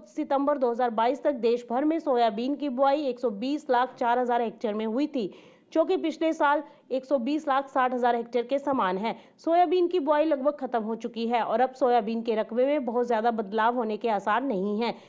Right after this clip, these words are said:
यानी उत्पादन भी पिछले साल के आसपास ही रहने का अनुमान है।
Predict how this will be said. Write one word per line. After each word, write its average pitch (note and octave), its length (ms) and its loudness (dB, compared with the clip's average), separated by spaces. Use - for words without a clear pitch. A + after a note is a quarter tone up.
यानी D4 220 4
उत्पादन D4 460 2
भी E4+ 100 0
पिछले C#4+ 320 -4
साल C4 240 0
के C4 120 -4
आसपास B3+ 420 -2
ही B3 80 0
रहने A#3 240 -2
का B3+ 140 0
अनुमान A3+ 480 2
है। A3 180 -2